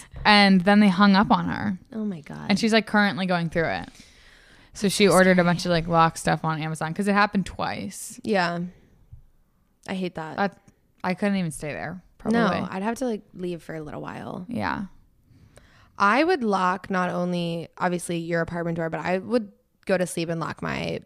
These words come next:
Speaker 2: bedroom door as well.
Speaker 1: I always got scared about that 'cause my,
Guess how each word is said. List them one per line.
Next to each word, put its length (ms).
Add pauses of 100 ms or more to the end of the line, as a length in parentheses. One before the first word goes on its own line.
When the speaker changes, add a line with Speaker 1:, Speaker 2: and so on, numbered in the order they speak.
Speaker 2:
bedroom 380
door 200
as 160
well. 340 (760)
Speaker 1:
I 80
always 200
got 180
scared 260
about 200
that 120
'cause 140
my, 340